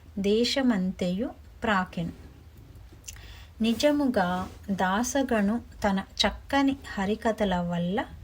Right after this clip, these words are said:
బాబాను అనేకులకు హరి పరిచయము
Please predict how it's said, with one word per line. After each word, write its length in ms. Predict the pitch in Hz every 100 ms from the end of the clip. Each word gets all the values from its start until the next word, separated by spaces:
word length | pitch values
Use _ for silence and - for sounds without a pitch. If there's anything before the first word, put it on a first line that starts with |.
| - - - -
బాబాను 840 | 185 208 208 240 262 226 185 190 202 - -
అనేకులకు 1000 | 202 190 226 247 247 220 175 - 240 294 - - - -
హరి 320 | 196 196 269 - - - - - - - 208
పరిచయము 760 | 214 254 - 240 190 202